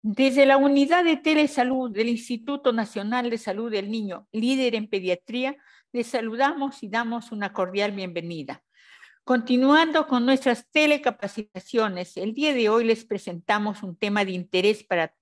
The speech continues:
todo el personal de salud, especialmente para el personal de enfermería.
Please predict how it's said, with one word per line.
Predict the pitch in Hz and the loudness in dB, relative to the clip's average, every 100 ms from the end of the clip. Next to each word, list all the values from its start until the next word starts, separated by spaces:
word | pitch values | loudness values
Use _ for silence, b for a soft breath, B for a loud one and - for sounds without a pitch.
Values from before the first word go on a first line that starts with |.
| _ | _
todo | 285 294 285 262 | 0 2 2 -2
el | 233 | -4
personal | 185 - 196 208 220 | -8 -8 -6 -4 -4
de | 220 | -4
salud, | - 240 247 185 _ b b | -6 -6 -6 -10 _ b b
especialmente | 349 - 359 - 294 285 277 262 247 254 269 _ _ - | -6 -4 -6 -4 -2 0 0 -2 -2 -6 -6 _ _ -2
para | 233 202 | 0 0
el | 208 | -4
personal | 202 - 208 208 208 | -8 -8 -4 -2 -2
de | 196 | -6
enfermería. | 180 175 180 175 147 135 | -8 -8 -8 -8 -10 -14